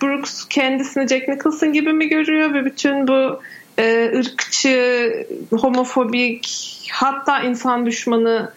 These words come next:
e, quirklerini eğlenceli buluyor ve aslında özünde iyi bir insan olduğumuza mı inanmam-, olduğuna mı inanmamızı istiyor? Çünkü hani aslında onun da mutluluğu ve aşkı ve gerçek sevgiyi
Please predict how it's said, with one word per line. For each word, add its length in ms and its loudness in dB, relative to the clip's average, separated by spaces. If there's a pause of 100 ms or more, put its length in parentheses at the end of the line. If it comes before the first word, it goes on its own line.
(140)
e, 560 2
quirklerini 1040 0
eğlenceli 920 0
buluyor 320 2
ve 80 0
aslında 420 -2
özünde 280 2
iyi 120 -2
bir 60 0
insan 220 0
olduğumuza 520 0
mı 100 0
inanmam-, 500 0 (240)
olduğuna 460 2
mı 100 4
inanmamızı 560 0
istiyor? 460 -2 (680)
Çünkü 180 2
hani 200 2 (220)
aslında 320 0
onun 220 4
da 40 2
mutluluğu 500 0
ve 100 2
aşkı 320 0
ve 220 2
gerçek 440 -2
sevgiyi 600 0